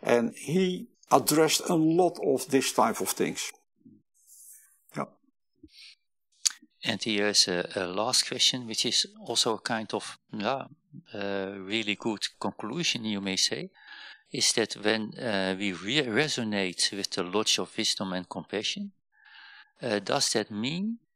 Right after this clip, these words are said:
Speaker 2: that we bring out our own highest to serve humanity by passing the universal wisdom?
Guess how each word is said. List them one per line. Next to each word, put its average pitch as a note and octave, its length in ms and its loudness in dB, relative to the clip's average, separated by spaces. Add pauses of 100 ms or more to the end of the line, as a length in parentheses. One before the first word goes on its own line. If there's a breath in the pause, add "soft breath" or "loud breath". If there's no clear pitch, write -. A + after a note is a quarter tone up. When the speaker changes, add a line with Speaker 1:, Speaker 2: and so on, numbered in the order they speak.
(160)
Speaker 2:
that B2+ 200 -2
we G2 140 -2
bring B2+ 420 0
out G2+ 600 0 (380)
our G#2 360 -2
own F#3 260 4
highest D#3 880 0 (200)
to - 120 0
serve - 340 6
humanity C#3 680 -2 (1300)
by G#2+ 340 0
passing C3+ 560 2
the A#2+ 60 -2
universal A#2 800 0
wisdom? F2 640 -2